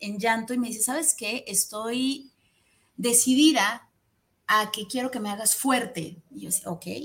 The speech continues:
Me dice, "Sí, necesito que me hagas fuerte porque mi esposo es político y me está llevando a todas las amantes a mi cama y desea que yo los vea. Pero yo me casé muy chica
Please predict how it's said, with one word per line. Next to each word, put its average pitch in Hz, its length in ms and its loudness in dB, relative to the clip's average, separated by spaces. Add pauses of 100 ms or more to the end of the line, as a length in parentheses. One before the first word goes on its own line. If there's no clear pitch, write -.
(500)
Me 233 80 -8
dice, 254 200 0
"Sí, 320 180 4
necesito 311 420 2
que 370 100 -2
me 311 80 6
hagas 294 240 2
fuerte 240 300 -4
porque 202 440 -6
mi 214 140 -8
esposo 269 460 -2
es 165 100 -6
político 247 600 -4 (360)
y 240 100 0
me 233 100 4
está 247 180 2
llevando 269 440 2
a 262 80 -10
todas 285 300 -2
las 262 180 -2
amantes 226 560 -4
a 220 120 -6
mi 220 160 -6
cama 220 440 -2 (500)
y 226 120 -4
desea 240 440 4
que 220 220 2
yo 220 200 2
los 240 320 4
vea. 262 400 4 (560)
Pero 185 240 0
yo 208 300 0
me 233 160 -2
casé 170 260 0
muy 175 180 4
chica 302 580 2